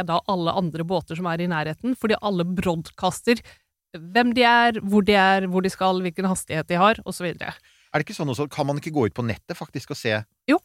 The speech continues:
Speaker 2: hvor båt, altså, det, det finnes egne nettsider hvor du kan gå og se hvor alle A I S
Speaker 1: Marine
Speaker 2: Ja.
Speaker 1: Traffic, eh, tjuefire, eh, typisk.
Speaker 2: Akkurat, og det er som Flight Ra-, eh, Flight Radar tjuefire, ikke sant?
Speaker 1: Ja.
Speaker 2: Du, eller, altså, du har jo
Speaker 1: Det heter kanskje ikke tjuefire, det er kanskje Flight Radar, så heter det tjuefire.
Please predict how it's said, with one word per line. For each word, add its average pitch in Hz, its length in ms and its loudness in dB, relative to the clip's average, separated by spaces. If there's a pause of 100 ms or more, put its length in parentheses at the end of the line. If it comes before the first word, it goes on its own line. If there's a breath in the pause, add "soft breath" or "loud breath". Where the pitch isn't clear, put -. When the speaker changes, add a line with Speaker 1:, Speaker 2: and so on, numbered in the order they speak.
(160)
Speaker 2:
hvor 143 260 2
båt, 127 260 2
altså, 135 320 0
det, 131 140 -4
det 135 80 -2
finnes 127 180 -4
egne 104 240 -2
nettsider 95 380 -8
hvor 104 100 -6
du 117 60 -4
kan 120 160 -4
gå 98 100 -2
og 101 80 -2
se 107 200 -2
hvor 92 180 -4
alle 92 240 -6
A 90 160 -6
I 92 140 -6
S - 260 -14
Speaker 1:
Marine 190 500 4
Speaker 2:
Ja. - 80 -14
Speaker 1:
Traffic, 170 380 0 (140)
eh, 175 180 0
tjuefire, 175 480 -2
eh, 156 240 -6
typisk. - 440 -14 (260)
Speaker 2:
Akkurat, 254 360 0
og 170 100 -2
det 214 80 2
er 220 40 0
som 208 140 -2
Flight 113 260 0
Ra-, 123 140 -2
eh, 127 100 2
Flight 113 340 -2
Radar 113 220 -2
tjuefire, 113 400 -6
ikke 131 80 -12
sant? 190 240 -6 (320)
Speaker 1:
Ja. 214 140 -2
Speaker 2:
Du, 156 180 -2
eller, 160 240 0
altså, 156 240 2
du 147 100 0
har 143 140 4
jo 135 120 4
Speaker 1:
Det 196 120 -2
heter 240 220 2
kanskje 214 260 0
ikke 185 160 -6
tjuefire, 185 320 -4
det 196 60 0
er 233 60 0
kanskje 208 220 0
Flight 196 220 2
Radar, 180 220 0 (100)
så - 60 -10 (100)
heter 208 140 -2
det - 40 -10
tjuefire. 196 380 2